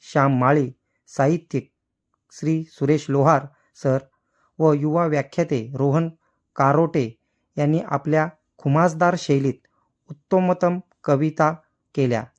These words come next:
व्याख्यात्यांनी मराठी भाषेची माहिती सादर केली. ज्यांच्या कविता इयत्ता तिसरी व नववीच्या पाठ्यपुस्तकात अभ्यासाला आहेत, असे रानकवी श्री तुकाराम धांडे यांनी रानवेडी व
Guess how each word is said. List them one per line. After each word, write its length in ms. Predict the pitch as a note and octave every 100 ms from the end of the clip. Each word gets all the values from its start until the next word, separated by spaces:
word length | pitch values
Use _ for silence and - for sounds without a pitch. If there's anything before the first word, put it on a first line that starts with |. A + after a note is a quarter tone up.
| _ _ _ _ C#3+
व्याख्यात्यांनी 600 | C#3+ C#3+ E3 E3+ E3+ F3
मराठी 420 | C#3 D3+ D#3+ F#3
भाषेची 460 | C#3+ B2+ D3+ C#3+
माहिती 400 | D#3 C3+ C#3 D3+
सादर 320 | F3 C#3 B2+ B2
केली. 200 | B2 G#2 - _ _ _ _ _ _ _ _ _ _ - C3+
ज्यांच्या 360 | D3 D3 E3
कविता 560 | D3+ D3+ C#3+ E3+ F3 F3+ - _ _ _ _
इयत्ता 360 | D3 C#3+ C#3+ D#3
तिसरी 480 | D3+ C#3 - F3 C#3
व 100 | C3+
नववीच्या 600 | C#3+ C#3+ C#3 E3 E3 E3+ F#3+ _ _
पाठ्यपुस्तकात 840 | - - G3+ G3 E3+ - D#3+ D3+ D3+ -
अभ्यासाला 440 | C3+ D#3 D#3 E3+ D#3
आहेत, 240 | C3+ A#2 - _ _ -
असे 320 | C#3 C#3+ E3
रानकवी 560 | C#3+ C3+ E3+ E3 C3+ A#2 _ _ _ _
श्री 220 | - D#3+
तुकाराम 480 | D3+ C#3+ D#3 D#3+ D3
धांडे 400 | B2+ D#3 D3+ C#3 _ _ _ D3
यांनी 320 | D3 D#3+ D3+
रानवेडी 600 | C#3+ E3+ D#3+ D3+ C3+ A#2+ _ -
व 180 | D3+